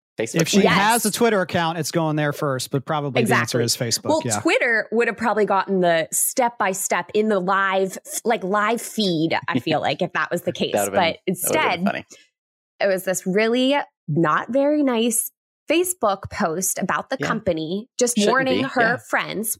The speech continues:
Speaker 3: uh, in
Speaker 1: Or
Speaker 3: a
Speaker 1: should
Speaker 3: sense,
Speaker 1: be.
Speaker 3: which I don't blame her. Six hundred bucks, I'd be pretty upset too. And so the post was shared by six friends,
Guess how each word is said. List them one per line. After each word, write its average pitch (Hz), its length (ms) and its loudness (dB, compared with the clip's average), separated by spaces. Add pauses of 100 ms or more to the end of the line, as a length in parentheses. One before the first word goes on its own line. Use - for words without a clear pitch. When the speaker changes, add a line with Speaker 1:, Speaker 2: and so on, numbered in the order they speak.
(100)
Speaker 3:
uh, 208 120 -4 (100)
in 233 100 0
Speaker 1:
Or 208 40 -2
Speaker 3:
a 247 60 0
Speaker 1:
should 226 120 0
Speaker 3:
sense, 151 180 -2
Speaker 1:
be. - 60 -4
Speaker 3:
which 285 120 -4
I 508 120 4
don't 480 120 2
blame 175 220 2
her. 196 80 -2
Six 294 220 -4
hundred 254 240 -2
bucks, 185 260 -2
I'd 185 180 -2
be 175 320 0 (100)
pretty 170 200 0
upset 156 360 -2
too. 151 320 0 (420)
And 214 340 2
so 226 200 0
the 202 80 -4
post 302 360 -2
was 339 120 0
shared 202 360 0
by 170 180 0
six - 300 -2
friends, 175 540 -2